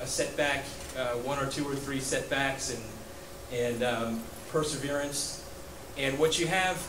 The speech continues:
are the ingredients, the, the formula for every great American success story.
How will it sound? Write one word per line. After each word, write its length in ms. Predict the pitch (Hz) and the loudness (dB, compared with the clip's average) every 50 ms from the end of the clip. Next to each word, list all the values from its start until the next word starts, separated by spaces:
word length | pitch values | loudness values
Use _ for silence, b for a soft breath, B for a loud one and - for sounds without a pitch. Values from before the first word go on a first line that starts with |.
| - - 151 | -6 -2 0
are 180 | 147 143 139 139 | 2 2 2 2
the 340 | 131 143 139 139 139 139 - 139 | 0 -2 0 0 0 0 0 -4
ingredients, 840 | 139 135 135 139 156 170 165 156 147 127 107 - - - - - - - 131 | -6 -4 0 2 2 2 4 2 0 0 -2 -2 -2 -2 -4 -4 -8 -6 -4
the, 60 | 135 | -4
the 260 | 127 120 - 127 127 | -4 -4 -4 -6 -8
formula 500 | 127 - 165 175 165 156 156 147 135 127 | -4 2 4 4 4 4 4 2 2 0
for 300 | 120 - - 127 127 - | 0 -2 -2 -2 0 4
every 360 | 151 156 156 151 160 156 147 | 2 2 4 2 0 0 0
great 440 | - 139 147 143 139 139 135 131 - - - - - - - - 123 | -2 -2 0 2 2 2 2 0 -4 -8 -10 -12 -12 -12 -10 -8 -2
American 440 | 123 131 131 131 131 127 135 131 | 2 4 4 4 4 2 -2 -4
success 420 | - - 120 113 - - 120 117 - | -4 -4 -6 -4 -2 -2 -2 0 -2
story. 260 | - - 110 101 | -4 -4 -4 -6